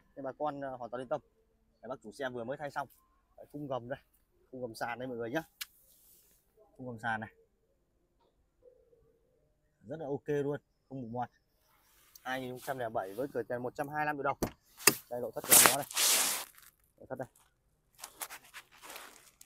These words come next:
À, chi phí an toàn, phanh, à, vét bốn bánh này. Đấy, hộp số tự động đây, nội thất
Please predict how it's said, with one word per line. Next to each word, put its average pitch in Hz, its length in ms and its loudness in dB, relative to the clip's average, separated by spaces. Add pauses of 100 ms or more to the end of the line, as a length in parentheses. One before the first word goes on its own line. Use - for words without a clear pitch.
(1900)
À, 135 180 0
chi 151 140 -6
phí 151 60 0
an 160 140 0
toàn, 123 240 0 (280)
phanh, 139 180 -6
à, 131 140 0
vét 147 160 0
bốn 147 160 -4
bánh 139 180 2
này. 156 100 0 (1000)
Đấy, - 120 -16
hộp 117 140 -6 (160)
số 170 120 -4
tự 151 60 -8
động 147 200 2
đây, 135 100 2 (180)
nội 120 220 -4
thất - 120 0